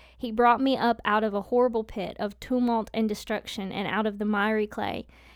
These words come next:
And he set my feet upon a rock, steadying my footsteps and establishing my path. He put a new song in my mouth, a song of praise to our God. Many will see and fear with great reverence and will trust confidently in the Lord."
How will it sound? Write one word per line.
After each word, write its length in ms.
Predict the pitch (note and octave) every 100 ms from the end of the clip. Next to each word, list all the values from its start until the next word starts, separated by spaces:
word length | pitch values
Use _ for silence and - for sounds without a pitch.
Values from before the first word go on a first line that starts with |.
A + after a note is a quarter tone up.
| -
And 120 | A#3+
he 80 | A#3
set 240 | B3 B3+
my 100 | A#3
feet 220 | A3+ B3 B3
upon 260 | A3 A3
a 60 | G#3
rock, 340 | G#3 F#3 -
steadying 560 | - - B3+ C#4+ C#4 C4+
my 140 | B3
footsteps 580 | B3 A3+ - - A3 -
and 100 | A3
establishing 720 | G#3+ A#3+ A3 G#3+ A3+ - A3
my 160 | G3+ -
path. 320 | G#3+ - -
He 120 | - A#3+
put 220 | C4+ A#3
a 100 | A#3
new 280 | A#3 C#4+ E4
song 340 | B3 G#3+ G#3+
in 100 | G#3
my 140 | G3+
mouth, 400 | G3 F#3+ G3 - - - - -
a 140 | A3
song 380 | A3 A#3 B3 C4
of 120 | B3+
praise 380 | - G#3+ G#3 G#3
to 120 | A#3+
our 140 | A3 G#3+
God. 340 | A3 - A3+ - - - -
Many 240 | B3 C#4
will 160 | C#4+ C#4
see 380 | - B3 A#3+ A3+
and 180 | A3+
fear 300 | - A#3+ A#3
with 180 | A3 A3
great 260 | A#3 A3+ -
reverence 520 | G#3 G3+ G3+ G3+ - A#3
and 160 | A3
will 100 | A3
trust 320 | - A3 A3
confidently 640 | - A3 - G#3+ G3+ - G#3
in 80 | G3+
the 60 | G3+
Lord." 360 | G3+ G3+ A3